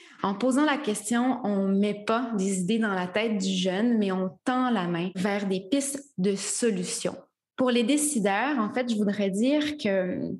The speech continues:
l'adolescence est une période, euh, de vulnérabilité pour l'émergence, là, des troubles de santé mentale. Ça a été dit, à cinquante pour cent des troubles de santé mentale sont détectés pour la première fois à l'adolescence et trois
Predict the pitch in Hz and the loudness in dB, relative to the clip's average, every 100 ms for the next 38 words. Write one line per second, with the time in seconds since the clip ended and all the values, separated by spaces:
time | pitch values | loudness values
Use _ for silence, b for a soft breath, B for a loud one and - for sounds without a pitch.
0 | - 208 196 214 208 285 294 247 226 208 | -2 0 2 2 2 2 2 2 0 0
1 | 185 185 220 233 226 - 190 208 208 269 | 0 0 2 2 2 0 0 2 4 4
2 | 262 240 226 190 190 - 254 254 214 208 | 6 4 0 0 -2 0 0 2 2 2
3 | 196 165 214 196 196 185 214 233 233 220 | 2 2 2 2 0 0 0 2 0 -2
4 | 180 180 233 208 185 190 180 208 190 180 | -2 -2 -2 0 0 -2 0 0 0 0
5 | - - - 196 196 208 180 208 262 - | -4 -6 -4 -2 0 -2 2 2 2 2
6 | 185 196 240 240 240 208 - - 226 226 | -4 0 0 2 0 0 -2 -2 0 -2
7 | 233 277 B 202 202 - 240 220 185 190 | -2 -8 B -2 -2 -2 0 2 2 0
8 | 196 190 214 208 196 214 220 196 196 202 | 0 -2 -2 0 0 -2 -2 0 0 -2
9 | 196 - 240 233 196 185 - 220 190 185 | -2 0 -2 -2 -2 -2 0 0 0 -4
10 | - 214 220 208 190 180 202 190 175 - | -4 -2 -2 -2 -2 0 0 0 -2 -4
11 | 185 190 196 185 - 175 180 - 214 | -2 0 -2 -2 -2 -4 -4 -4 -4